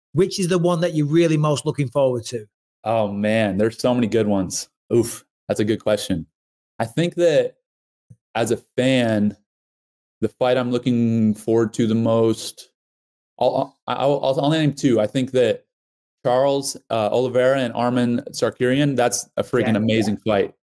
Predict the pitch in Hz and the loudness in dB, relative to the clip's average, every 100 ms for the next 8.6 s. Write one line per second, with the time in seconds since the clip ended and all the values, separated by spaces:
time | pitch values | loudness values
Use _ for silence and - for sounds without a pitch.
0 | - 139 139 139 120 127 120 110 98 - | -2 0 2 0 0 0 0 0 -2 -6
1 | _ _ _ _ _ - 139 139 139 127 | _ _ _ _ _ -2 2 2 2 0
2 | - _ _ _ - 123 123 123 131 131 | -6 _ _ _ -4 0 2 2 2 2
3 | 127 123 120 120 120 123 120 - 143 156 | 2 2 2 0 2 0 0 -2 -2 0
4 | 143 127 123 - 123 131 139 131 131 - | -2 0 -2 -2 -2 0 0 0 -2 -4
5 | 110 127 120 120 104 120 107 127 - 117 | -2 -2 0 -2 0 -2 0 0 0 0
6 | 107 107 110 107 110 110 101 - 117 110 | 0 0 0 2 2 0 -2 0 0 0
7 | 104 - 113 - 113 104 101 117 - 120 | 0 0 -2 0 0 2 0 -2 -2 0
8 | 120 113 120 113 110 - | -2 -2 0 2 0 -4